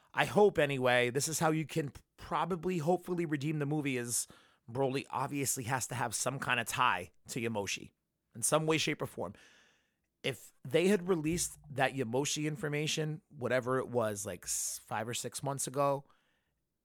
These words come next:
if they'd released the, the Toriyama comments on Yamoshi and the S cells and all of that shit out of true left field, and it had no impact or direct tie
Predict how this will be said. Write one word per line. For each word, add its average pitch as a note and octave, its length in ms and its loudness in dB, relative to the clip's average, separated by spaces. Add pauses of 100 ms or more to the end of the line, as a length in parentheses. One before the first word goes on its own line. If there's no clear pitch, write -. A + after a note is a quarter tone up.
(280)
if - 140 -8
they'd F3+ 200 2
released F3 520 0
the, D3 180 -2
the B2+ 120 -12
Toriyama C#3 580 -2
comments C3 340 -4
on A#2+ 140 -2
Yamoshi A2 580 -2 (560)
and A#2 100 -6
the - 60 -4 (140)
S A#2 180 0
cells F#2 560 -2 (720)
and A2+ 100 -6 (100)
all - 220 4
of F3 80 0
that C#3+ 160 2
shit - 360 -2 (840)
out B2 120 4
of A2 100 -2
true G3+ 340 -2
left E3 300 2
field, D2+ 320 -8 (1800)
and C#3 120 -2
it - 100 -4
had C3+ 340 0
no C#3+ 460 2
impact D3+ 480 -4
or C#3+ 80 -4
direct B2+ 320 -2
tie C3 440 0